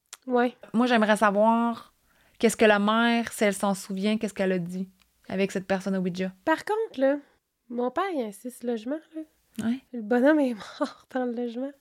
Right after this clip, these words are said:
Speaker 2: OK.
Speaker 1: Mais ça, ça compte pas, je pense.
Speaker 2: Ça dépend de la mort. Tu sais, pff, on peut, on peut dire ce qu'on veut, là, par rapport à la mort puis les esprits puis pourquoi ils
Speaker 1: Il
Speaker 2: restent,
Speaker 1: est
Speaker 2: mais
Speaker 1: mort aux toilettes.
Speaker 2: Il est,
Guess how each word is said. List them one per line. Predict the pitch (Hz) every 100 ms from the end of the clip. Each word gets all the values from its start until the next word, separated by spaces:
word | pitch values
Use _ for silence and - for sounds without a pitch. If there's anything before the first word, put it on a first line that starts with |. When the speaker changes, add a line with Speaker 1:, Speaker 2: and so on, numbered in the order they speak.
| 202
Speaker 2:
OK. | 190 208 262 - _ _ _ _ _
Speaker 1:
Mais | 247
ça, | 247 392 - _ _ _
ça | - 247
compte | 233 220
pas, | - 262
je | 254
pense. | 214 220 - _
Speaker 2:
Ça | 220
dépend | 269 466 381
de |
la | 208
mort. | 196 285 285 -
Tu | 277
sais, |
pff, | 240 - - 196
on | 170
peut, | 214
on | 196
peut | 196 202
dire | 247
ce | 247
qu'on | 226 190
veut, | 190 220 262
là, | 233
par | 208
rapport | 196 220 220
à |
la | 196
mort | 202 226
puis | 220
les | 190
esprits | 185 - 220
puis | 190
pourquoi | 190 - 208
ils | 196
Speaker 1:
Il |
Speaker 2:
restent, | 247 254
Speaker 1:
est | 254
Speaker 2:
mais |
Speaker 1:
mort | 277 311 302
aux | 247
toilettes. | - 240 233 247 277 - _ _ _ 202
Speaker 2:
Il |
est, | 208